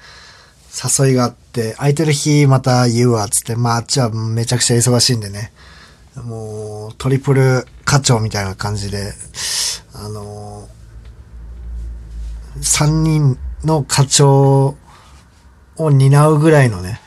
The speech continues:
役職についてるんで、あの、なかなか休みがないらしくて、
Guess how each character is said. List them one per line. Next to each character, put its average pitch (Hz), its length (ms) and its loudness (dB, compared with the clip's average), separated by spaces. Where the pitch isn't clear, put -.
役 110 200 -4
職 123 260 -2
に 117 80 -2
つ - 140 -4
い 123 60 0
て 113 120 -4
る 101 60 -12
ん 101 120 -14
で、 98 120 -14
あ 101 140 -12
の、 95 580 -14
な 117 100 -6
か 147 80 0
な 147 100 4
か 143 60 2
休 135 260 4
み 139 100 6
が 123 60 4
な 117 160 0
い 123 60 2
ら 117 120 0
し - 120 -2
く - 80 -16
て、 90 260 -12